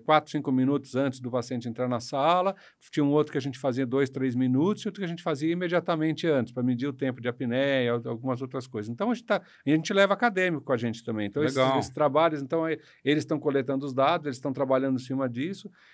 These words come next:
Speaker 1: Então, a ideia, na verdade, é a gente também gerar um pouco de, de conhecimento e informação, né? E também estimula, né, o, principalmente os, o, os acadêmicos a participar mais, né? Entender um pouco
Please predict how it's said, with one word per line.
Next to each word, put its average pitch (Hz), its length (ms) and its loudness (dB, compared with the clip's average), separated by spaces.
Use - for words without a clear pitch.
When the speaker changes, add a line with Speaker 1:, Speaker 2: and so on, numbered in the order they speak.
Speaker 1:
Então, 175 140 2
a 190 60 6
ideia, 156 280 4
na 156 100 2
verdade, 151 320 0
é 180 40 -4
a - 20 -6
gente 185 160 -10
também 175 460 -2
gerar 170 340 4
um 170 100 0
pouco 156 360 2
de, 127 260 0
de 110 120 -8
conhecimento 131 600 -2
e 143 40 -4
informação, 135 640 -2
né? 123 160 -4
E 175 100 -2
também 196 240 -2
estimula, 208 640 2
né, 156 220 0
o, 135 340 0
principalmente 139 440 -4
os, 127 60 -8
o, 117 580 -2
os 113 100 0
acadêmicos 135 580 0
a 170 60 2
participar 185 640 2
mais, 113 500 -2
né? 110 220 -4
Entender 135 420 2
um 180 100 0
pouco 131 440 0